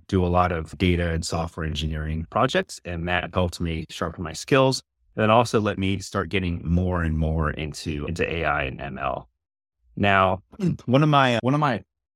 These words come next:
first and favorite M L projects was actually when I moved to Texas close to ten years ago. So, uh, I moved to Texas. For those of you listening who live in Texas, you know that hunting and fishing are very popular out here. For me, I decided to pick up fishing. And so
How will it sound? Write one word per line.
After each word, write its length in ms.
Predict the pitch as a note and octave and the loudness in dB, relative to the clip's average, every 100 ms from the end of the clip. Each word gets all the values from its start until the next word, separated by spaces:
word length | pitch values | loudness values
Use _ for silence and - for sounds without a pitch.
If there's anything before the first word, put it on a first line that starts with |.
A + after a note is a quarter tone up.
| _ _ - | _ _ 0
first 400 | C3+ D3 - G#2 | 2 2 0 -4
and 160 | F2+ | -2
favorite 480 | - A#2 G2+ F2+ F2+ _ _ _ | 2 2 2 0 -4 _ _ _
M 160 | - F#2+ | -4 0
L 160 | F#2 F2 | 0 -2
projects 720 | - F#2 F2 E2+ E2 - - - | 0 0 0 -4 -4 -10 -14 -10
was 180 | F#2 | 0
actually 380 | C3 D#3+ - C3+ | 2 2 0 -2
when 180 | G#2+ G2 | -2 -2
I 40 | |
moved 220 | F#2 G2+ - | -2 -2 -4
to 80 | |
Texas 580 | E2+ G2 F#2+ - F2 D#2 | -4 -4 -6 -6 -6 -6
close 320 | - G#2+ G#2+ | 2 2 2
to 80 | - | 0
ten 240 | E2 G2 F2 | -4 -2 -2
years 260 | F2+ F#2+ | -2 -4
ago. 300 | - C#2+ C#2+ | -4 -6 -6
So, 400 | D2 - E2 D#2+ - _ _ - | -6 -6 -4 -6 -8 _ _ -2
uh, 40 | |
I 160 | F2+ F2 | 2 4
moved 180 | A#2+ D#3+ | 6 4
to 80 | E3 | 4
Texas. 640 | A#2+ G#2+ - A#2 - - _ - | 2 0 -2 -12 -12 -14 _ -2
For 160 | C3+ | 2
those 160 | C3+ B2+ | 4 2
of 80 | C3 | 0
you 100 | A2 | 0
listening 400 | G#2+ - G#2 G2+ | -2 -2 -2 -2
who 140 | G#2+ | -2
live 180 | F#2+ G2 | -2 -2
in 100 | F2 | -2
Texas, 460 | F#2 F#2 - F#2 | -2 -4 -4 -4
you 80 | G2 | 0
know 200 | F#2+ F2+ | 0 0
that 200 | F2+ E2+ - | -2 -4 0
hunting 420 | C3+ C3 C3+ B2 | 2 2 2 2
and 120 | G#2 - | 2 0
fishing 400 | A#2+ - D3 A#2+ | -2 0 0 0
are 60 | |
very 220 | E2+ F2+ | -2 -6
popular 440 | F2 F#2+ F2 A2+ G#2+ | 0 0 0 -2 2
out 160 | A2 | 4
here. 340 | G2+ A#2+ G#2+ - _ - | 2 -2 -4 -8 _ 0
For 120 | A2 | 2
me, 240 | G#2+ B2 | 4 4
I 60 | B2 | 2
decided 360 | F#2+ - G2 E2+ | 0 0 -2 -4
to 60 | - | -4
pick 180 | G2+ | -2
up 180 | G2 F#2 - - | 0 -2 -4 -8
fishing. 460 | F#2+ - E3 F#3+ | -6 -2 0 0
And 120 | G2 | 0
so 360 | E2+ F#2+ E2+ E2+ | -4 -4 -2 -4